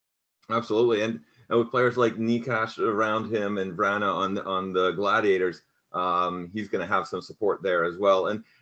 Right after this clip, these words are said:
as, as well in the S I C H L, uh, being a sim league, uh, it's not just the points that, uh, that are big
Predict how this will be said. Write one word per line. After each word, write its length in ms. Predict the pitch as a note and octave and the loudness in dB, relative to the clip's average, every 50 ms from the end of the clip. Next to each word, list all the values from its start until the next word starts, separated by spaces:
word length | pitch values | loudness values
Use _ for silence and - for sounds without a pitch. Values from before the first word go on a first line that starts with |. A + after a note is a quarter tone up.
| _ - | _ 0
as, 240 | C3 C3 B2+ - - _ | 0 0 0 0 -4 _
as 100 | B2+ A#2+ A#2+ | -2 2 4
well 180 | D3+ D#3 D#3 | 4 4 4
in 80 | C#3 C3 | 4 4
the 120 | B2+ B2+ | 4 2
S 140 | C3 C3+ C3+ | 2 2 2
I 100 | D3+ C#3 | 0 0
C 200 | C3+ - C3+ C#3 | 0 0 0 0
H 180 | C3 B2 - - | 2 2 2 2
L, 380 | C3+ B2+ B2 B2+ A#2 - - - | 4 4 4 4 2 -2 -2 0
uh, 380 | G#2+ A2 G#2+ G#2 G#2 G#2 G#2+ G2 E2+ D#2+ | 2 4 4 4 4 2 0 -2 -4 -4
being 260 | G#2+ A#2 B2 B2 A#2 | -2 -2 0 0 -2
a 60 | A2+ | -2
sim 380 | A2+ - - B2+ B2 A#2+ A2 A2+ | -4 -2 -2 0 0 0 0 0
league, 280 | A#2 A2+ A2 G#2+ G2 _ _ _ _ _ _ - | 0 0 0 -2 -8 _ _ _ _ _ _ -10
uh, 360 | F#2 F2 F2+ G2 G2 F2+ F2 | -10 -8 -8 -6 -6 -6 -6
it's 160 | E2+ F2+ - | -6 -4 -2
not 220 | - C3 D3+ D#3 A#2+ | 0 0 0 -2 0
just 260 | - D3 D3 - - | -2 -2 -2 0 -2
the 80 | - - | -4 -4
points 420 | - - C#3+ D3 C#3 - - - | -2 -4 -4 -4 -4 -4 -8 -6
that, 240 | - G#2+ G#2+ G#2+ - - - | -2 -2 -2 -2 -2 -2 0
uh, 400 | A2 G#2+ G2+ G2+ G2 F#2+ F#2+ - - | 0 2 4 4 2 2 0 0 -2
that 120 | G#2 G2+ | -2 -2
are 60 | G2+ | 0
big 240 | E2 A2+ A2+ A2 - | 2 2 2 2 0